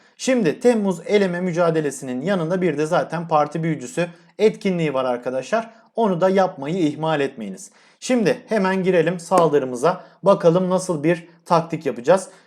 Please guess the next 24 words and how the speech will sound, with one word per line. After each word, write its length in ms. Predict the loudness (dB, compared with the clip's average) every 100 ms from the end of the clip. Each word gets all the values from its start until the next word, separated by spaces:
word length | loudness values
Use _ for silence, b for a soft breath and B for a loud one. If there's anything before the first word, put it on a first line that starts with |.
| B
Yalan 320 | 4 6 6
yok. 380 | 4 2 2 -2 0
Çok 260 | 2 4
fazla 320 | 4 4 2
deneme 260 | 0 0 -2
yaptım. 460 | -4 -4 -4 -4 -2
Önden 420 | -2 0 0 0
tazı 280 | -2 0 2
attım. 360 | 0 -2 -4 -2
Arkadan 480 | -2 -2 -2 -2 -2
zeplin 460 | -2 -4 -4 -2
gönderdim. 640 | -2 -2 0 0 0 -2 -6 B B
Ee, 180 | -2 -2
sağ 300 | 0 0 0
taraftaki 500 | 2 2 2 -2 -4
kartal 380 | -2 -2 2 0
topunun 440 | 0 -4 -4 -4
kutucuğuna 520 | -6 -6 -6 -4 -2 -2
gönderdim. 680 | -2 -2 -2 -2 -4 -4
Belediyeye 460 | -4 -4 -2 0 0
gönderdim. 600 | 0 -2 -2 -2 -2 -6
Kaya 220 | -8 -8
Saçar'a 360 | -6 -2 0 0
gönderdim. 580 | 0 -2 -2 -2 -2